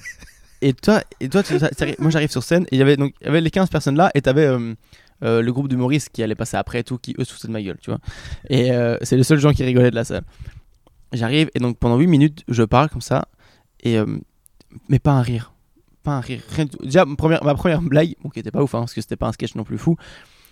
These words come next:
J'arrive, je fais, euh, euh, « Bonsoir, je m'appelle Nikos, comme Nikos Aliagas,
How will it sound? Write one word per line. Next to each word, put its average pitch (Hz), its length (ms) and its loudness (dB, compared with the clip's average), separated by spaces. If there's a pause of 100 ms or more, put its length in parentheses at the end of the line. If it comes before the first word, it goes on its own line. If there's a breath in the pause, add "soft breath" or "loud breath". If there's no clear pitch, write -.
(100)
J'arrive, 139 300 -2
je 123 60 -12
fais, 139 100 -4
euh, 127 160 4 (380)
euh, « - 340 -10
Bonsoir, 156 400 2
je - 80 -6
m'appelle 139 180 2
Nikos, 156 340 4
comme 131 140 0
Nikos 143 300 -2
Aliagas, 131 540 0